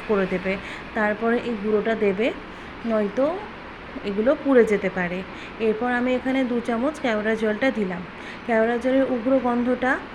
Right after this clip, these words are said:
যাতে না আসে, তার জন্য আমি প্রথমেই দিয়ে দিলাম। তোমরা চাইলে রান্নার শেষে তোমরা এটা দিতে পারো। কেওড়া জলের গন্ধটা একটু চলে যাওয়ার পর আমি এখানে আদা রসুন বাটাটা এর মধ্যে দিয়ে দিলাম।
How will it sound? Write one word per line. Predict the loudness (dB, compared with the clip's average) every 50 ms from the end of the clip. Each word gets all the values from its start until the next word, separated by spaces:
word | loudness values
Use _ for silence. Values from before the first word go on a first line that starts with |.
| -14 -14 -14 -14 -10 -4 0
যাতে | 2 2 2 2 2 2
না | 2 2 2 2 2 2
আসে, | 2 2 0 0 0 0 0 0
তার | 0 2 2 2 0
জন্য | 0 -2 0 0 0
আমি | 0 0 0 0 0 0
প্রথমেই | 0 -2 0 2 0 2 2 2
দিয়ে | 2 2 2 2
দিলাম। | 2 0 0 0 0 -2 -4 -8 -10 -10 -12 -12 -10 -4
তোমরা | 0 0 2 2 2 2 0
চাইলে | 0 0 0 2 2 2 2 4 4
রান্নার | 4 2 2 2 0 0 -2 -2 0
শেষে | 0 0 0 0 -2
তোমরা | 0 0 0 0 2 0
এটা | 0 0 0 0
দিতে | 0 0 0 0 0 -2 0
পারো। | -2 -4 -4 -4 -8 -8 -10 -12 -14 -14 -14 -12 -10 -4 0
কেওড়া | 2 2 2 2 2
জলের | 2 2 2 2 2
গন্ধটা | 2 2 2 2 2 2 2 2 2
একটু | 0 0 -2 -2 0
চলে | 2 2 4 4
যাওয়ার | 2 2 0 0 0 -2 -4
পর | -2 -2 0 0 0 0
আমি | -2 -2 -2
এখানে | -4 -4 -4 -4 -2 -2
আদা | -4 -4 -2 -2
রসুন | -2 -2 -2 -2 -2 -2 -2
বাটাটা | 0 -2 -2 -2 -2 -4 -2 -2
এর | -2
মধ্যে | -2 -2 -2 -2 0 -2 -2 0
দিয়ে | 0 0 0 0
দিলাম। | -2 -2 -2 -2 -2